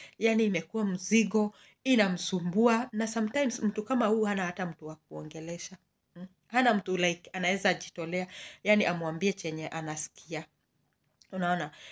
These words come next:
By the way, mi nilikuanga real kwa marafiki yangu, wangu, especially kuna rafiki yangu anaitwa Faith, mwenye naamini sana, huyu anajua secret mingi sana zangu. Nilikuanga namwambia, namwambia,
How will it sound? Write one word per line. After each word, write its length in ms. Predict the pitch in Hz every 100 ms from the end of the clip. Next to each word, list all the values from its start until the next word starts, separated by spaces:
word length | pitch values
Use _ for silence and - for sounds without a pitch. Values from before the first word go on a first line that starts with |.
| - -
By 140 | 214
the 80 | 214
way, 100 | 269
mi 120 | 240
nilikuanga 640 | 226 180 170 180 196 180
real 300 | 160 180 170
kwa 180 | - 165
marafiki 480 | 160 156 160 - 160
yangu, 380 | 170 196 196 190
wangu, 380 | 196 202 208 226
especially 560 | 185 - - 190 180 170
kuna 320 | - 165 156
rafiki 320 | 156 - -
yangu 160 | 185 185
anaitwa 420 | 170 175 - 160
Faith, 440 | - 185 190 208 _ _ - _ _ -
mwenye 280 | 175 160 160
naamini 500 | 160 165 185 202 175
sana, 420 | - 175 180 190
huyu 200 | - 220
anajua 340 | 180 151 156
secret 540 | 156 165 - - - -
mingi 340 | 175 190 196 185
sana 340 | - 170 160
zangu. 380 | 147 165 165 160
Nilikuanga 500 | 170 175 - 196 196
namwambia, 520 | 180 151 151 156 185
namwambia, 500 | 170 156 151 170 165